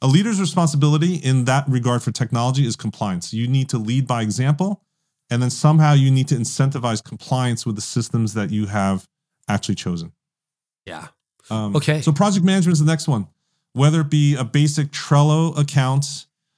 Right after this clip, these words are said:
Speaker 1: that uses Kanban, like, little bit, it, it's like s-, stacks of index cards visually on a, on a screen, um, or you go into Asana.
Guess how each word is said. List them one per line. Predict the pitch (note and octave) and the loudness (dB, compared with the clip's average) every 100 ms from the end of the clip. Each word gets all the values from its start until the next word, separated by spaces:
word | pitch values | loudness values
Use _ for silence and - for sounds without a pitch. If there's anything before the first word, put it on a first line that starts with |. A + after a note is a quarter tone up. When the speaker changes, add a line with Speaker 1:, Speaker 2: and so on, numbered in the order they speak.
| _ _ B2 | _ _ -4
Speaker 1:
that | B2 | 0
uses | C3 B2 | 0 -2
Kanban, | A#2+ - C3+ C3+ C3 B2+ B2+ B2+ | -2 2 4 4 4 2 2 0
like, | A#2 A2+ | -2 -2
little | B2 A#2+ | -2 -2
bit, | B2 G2 | -4 -4
it, | A#2 B2 A#2+ | -6 -6 -6
it's | - | -4
like | A#2 A2 | -4 -6
s-, | - - | -10 -12
stacks | - B2 C3+ C3+ | -4 0 0 0
of | A2 | 0
index | B2 A#2+ - | 0 -2 -4
cards | - A#2 A2+ A2+ - - | -4 -2 0 -2 -4 -8
visually | G#2 A2 A2 A2 A2 | -4 -4 -2 -4 -4
on | G#2 G#2 | -4 -6
a, | G2+ | -6
on | G#2 G#2 | -8 -10
a | |
screen, | - G#2+ G#2 G2+ G2 _ _ _ _ _ | -10 -8 -6 -6 -10 _ _ _ _ _
um, | A#2 A2 A2+ | -4 -2 2
or | C#3 C#3+ | 4 6
you | C#3+ | 4
go | C3 C3 | 2 0
into | B2+ C#3 | 0 0
Asana. | B2 - B2+ A#2 A#2 A2+ A2+ | -2 -4 -4 -2 -2 -2 -4